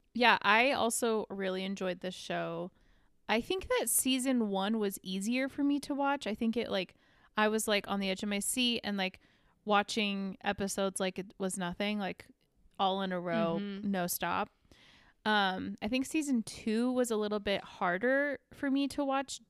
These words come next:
Speaker 1: strictly because of the content was a little bit more in depth and kind of, like, took more of my brain power than season one. Like, season
Speaker 2: Yeah.
Speaker 1: one, I didn't,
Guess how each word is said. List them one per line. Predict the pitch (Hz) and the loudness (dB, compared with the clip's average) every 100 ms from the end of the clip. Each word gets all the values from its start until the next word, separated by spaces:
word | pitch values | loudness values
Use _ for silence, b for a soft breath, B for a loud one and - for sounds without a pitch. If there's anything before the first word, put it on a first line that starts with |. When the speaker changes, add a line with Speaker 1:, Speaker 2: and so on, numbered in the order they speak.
| - | -10
Speaker 1:
strictly | - - 294 - 339 | -8 -4 -4 -2 -4
because | 269 240 226 | -2 -2 -2
of | 202 185 | -4 -6
the | |
content | - - 190 196 - 247 240 233 240 226 - - - _ b b b | -10 -6 -4 -4 -4 -2 0 0 -2 -4 -10 -16 -16 _ b b b
was | - 208 | -2 0
a | 208 | 0
little | 196 196 | -2 -4
bit | 202 214 196 - | -2 0 -2 -4
more | 208 202 202 202 208 202 196 - | -6 -2 -2 0 0 0 -2 -2
in | 190 185 | -2 -2
depth | 185 185 - - | -2 -2 -4 -6
and | 202 196 | -6 -4
kind | 208 180 | -4 -4
of, | 175 | -2
like, | 170 165 - - | -4 -6 -12 -10
took | - 190 | -6 -4
more | 208 208 | -4 -4
of | 208 | -4
my | 196 165 | -6 -6
brain | 151 165 196 | -6 -6 -4
power | 254 285 302 330 339 - | 0 2 2 -2 -6 -4
than | 320 320 | -2 -2
season | - 339 339 | -2 -2 0
one. | 339 339 294 | -2 -2 -2
Like, | 247 | -4
season | - 285 320 285 - | -2 -2 -2 -6 -8
Speaker 2:
Yeah. | 214 214 196 190 220 | -6 -4 -2 -2 4
Speaker 1:
one, | 254 254 | 4 4
I | 240 | 0
didn't, | 240 240 - | -2 -4 -6